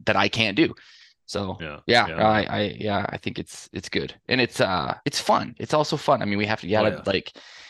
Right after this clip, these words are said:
Speaker 1: I think this is, this is why I've said this before, like, why I love hunting so much is that it, um, it does, it, it just exercises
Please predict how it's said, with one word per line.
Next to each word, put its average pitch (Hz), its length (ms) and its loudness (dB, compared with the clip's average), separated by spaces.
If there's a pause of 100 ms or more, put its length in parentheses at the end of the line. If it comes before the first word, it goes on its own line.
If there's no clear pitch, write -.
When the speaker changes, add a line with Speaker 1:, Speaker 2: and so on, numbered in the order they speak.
(160)
Speaker 1:
I 110 100 0
think 120 240 2
this - 180 -6
is, 107 80 -4
this 107 220 2
is 98 80 -4
why 95 240 -2
I've 101 80 -6
said 101 100 -4
this 101 120 -6
before, 95 480 -2 (140)
like, - 220 -6
why 98 360 0
I - 20 0
love 95 320 0
hunting 98 340 -4
so 95 160 -2
much 98 300 -2
is 98 80 -4
that 98 120 0
it, - 360 -4
um, 98 360 -2
it 101 140 2
does, 95 280 2
it, 78 180 -2
it - 240 -2
just - 220 -2
exercises - 600 -2